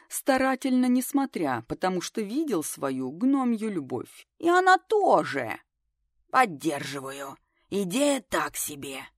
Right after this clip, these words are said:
согласилась я, отметив про себя, что у гнома-то получше выдержка, чем у жнеца к любимой. Арс тогда меня чуть не съел, когда мир увидел,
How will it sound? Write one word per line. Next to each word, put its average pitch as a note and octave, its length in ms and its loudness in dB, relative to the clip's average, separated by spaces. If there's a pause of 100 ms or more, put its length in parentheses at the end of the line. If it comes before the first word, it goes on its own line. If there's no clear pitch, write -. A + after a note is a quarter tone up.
(260)
согласилась G3+ 920 0
я, C#4 280 0 (100)
отметив C#4 640 4
про - 140 -12
себя, C#4 360 -2
что - 260 -12
у F3+ 120 -4
гнома-то D3 800 -2 (100)
получше C#4+ 600 0
выдержка, D3+ 600 -6
чем G3+ 260 -6
у A3 60 -4
жнеца A3 720 0
к - 60 -12
любимой. B2+ 520 -6 (300)
Арс - 540 -2
тогда A3+ 300 2
меня C4+ 260 4
чуть - 200 -4
не E4 140 6
съел, C4+ 520 0
когда G#3 320 0
мир C#3 260 2
увидел, B2 480 -8